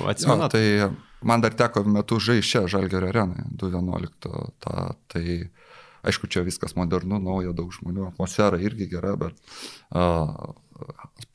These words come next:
Speaker 2: Kauno spo-, sporto halė buvo savotiška. Taip, jau nekalbu priešininkam, kur mes kai treniruodavomės,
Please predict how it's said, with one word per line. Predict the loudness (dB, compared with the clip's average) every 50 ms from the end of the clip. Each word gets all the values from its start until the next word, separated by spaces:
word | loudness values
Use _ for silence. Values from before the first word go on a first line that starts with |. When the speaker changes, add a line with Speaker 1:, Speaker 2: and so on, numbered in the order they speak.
| -10 2
Speaker 2:
Kauno | 4 4 6 6
spo-, | 4 2 -2 -6 -6
sporto | 0 0 0 0 2 0 0
halė | 2 2 2 2 2
buvo | 0 0 -2 -2 -2
savotiška. | -2 0 0 0 2 4 2 2 0 -2 -6 -6 -4 -4 -4 -4 -4 -6 -10 _ _ _
Taip, | _ -4 -4 -4 -4 -4 _
jau | _ -2 2
nekalbu | 4 4 4 4 2 0 0 0
priešininkam, | -2 -2 2 4 4 4 4 2 2 0 0 0 0 -2 -2 -2 -6 -8
kur | -4 0 2 2 2 0 -2 -2
mes | 0 2 2 2 2
kai | 0
treniruodavomės, | 0 2 2 2 2 4 2 4 4 4 4 4 4 4 2 0 0